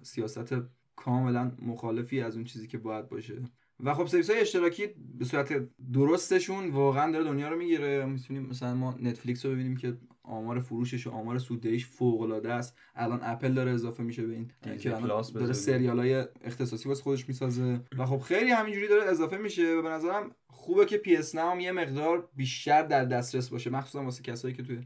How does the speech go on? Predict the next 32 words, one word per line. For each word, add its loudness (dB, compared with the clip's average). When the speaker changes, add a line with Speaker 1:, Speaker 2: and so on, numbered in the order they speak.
Speaker 1:
کشور -2
ما -2
هنو -4
نمی‌تونن -4
آنلاین -2
باف-، -2
بافر -6
کنن -10
یا -8
استریم -10
کنن -10
بازی‌ها -6
رو. -6
یکی -4
از -2
مشکلات -2
بزرگه 0
به -14
نظر -12
من. -12
Speaker 2:
من -4
فیدبک -2
ها -2
رو -4
هم -6
که -4
داشتم -8
می‌خوندم -8
واسه -6
خودشون -6
هم -8
خیلی -6